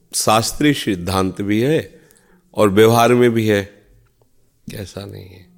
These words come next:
आप वृंदावन वास कर रहे हैं, हाँ, अगर पत्नी की अनुमति है कि हम अपने बच्चों या माता पिता की सेवा में आप जा सकते हैं तो फिर बात अलग। पत्नी कह रही हम साथ रहना चाहते हैं तो फिर आप उस पर शासन नहीं कर सकते,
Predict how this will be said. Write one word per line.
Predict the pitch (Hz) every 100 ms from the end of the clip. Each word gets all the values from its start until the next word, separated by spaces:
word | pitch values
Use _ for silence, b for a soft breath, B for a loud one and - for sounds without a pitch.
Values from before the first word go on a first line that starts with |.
| b b b -
आप | 98
वृंदावन | 92 95 98 104 107
वास | 107 107 107 -
कर | 110
रहे | 98 107 123
हैं, | -
हाँ, | 101 123 113
अगर | 92
पत्नी | 90 - 98 117 131
की | 143 117
अनुमति | 101 95 87 92
है | 92 95
कि | -
हम | 92 95 92
अपने | 90 95 92 87 - b b b b b -
बच्चों | 90 - 98 92
या | 90 90
माता | 87 90 95 90
पिता | 87 80 90
की | -
सेवा | - 92 92
में | 107
आप | 101 90
जा | 92 98
सकते | - - - 98
हैं | 90 _ -
तो |
फिर | 143 - 101
बात | 92 -
अलग। | 98 98 b b b b -
पत्नी | 101 117 131
कह | 127 127
रही | 127
हम | 117
साथ | - 107 -
रहना | 117 120 123
चाहते | 117 110 - 117
हैं | 120 120 b b b -
तो | -
फिर | - 139 143
आप | 135 131
उस | 113
पर | 110
शासन | - 95 104 95
नहीं | 117
कर | 101
सकते, | 87 90 - 90